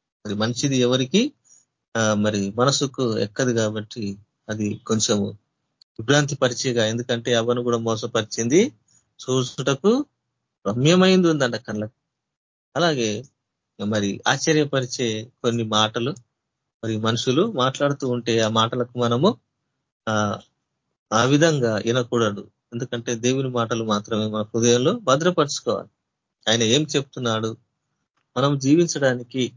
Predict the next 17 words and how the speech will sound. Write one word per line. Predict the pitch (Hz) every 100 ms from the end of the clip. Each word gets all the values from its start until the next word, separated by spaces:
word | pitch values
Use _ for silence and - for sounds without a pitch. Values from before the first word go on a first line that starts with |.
| -
కావలసిన | 123 123 120 - 123
విధానాలు | 110 110 110 135 139 135
ఏంటి, | 123 120 147
మన | 156 123
మార్పు. | 110 135 147 120 - _
ఎందుకంటే | 117 117 113 117 185 - _ _ _ -
మీరు | 123 143
మార్పు | 143 147 180 180 180 156
చెంది | 147 139 131
పసిబిడ్డల | - 123 - 127 120 120
వారి | 117 113 117 117
వంటి | 113 -
వారైతేనే | 117 113 107 123 120 180 - _ _ _ _ 156
మీరు | 185
పరలోక | 175 120 143 175 165
రాజ్యంలో | 147 135 135 131 127
గొప్పవారు | 117 113 139 131 107